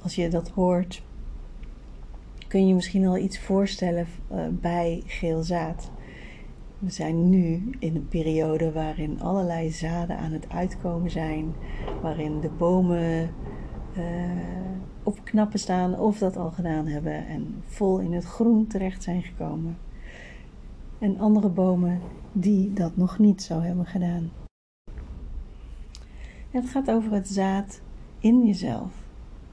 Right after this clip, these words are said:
En ja, groei,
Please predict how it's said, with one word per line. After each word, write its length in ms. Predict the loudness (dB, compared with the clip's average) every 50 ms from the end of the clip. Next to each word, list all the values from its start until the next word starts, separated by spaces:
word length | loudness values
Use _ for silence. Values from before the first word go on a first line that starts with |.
| -16 -16 -16 -16 -16 -18 -18 -16 -16 -16 -16 -16 -16 -16 -14 -14 -14 -14 -8 -2
En 300 | 0 2 2 2 2 -2 -6 -14 -14 -14 -14 -14 -14 -14 -16 -18 -18 -18 -18 -20 -20 -10 2
ja, 220 | 4 6 6 6
groei, 760 | 4 0 -4 -2 4 6 6 8 8 6 4 4 2 2 -2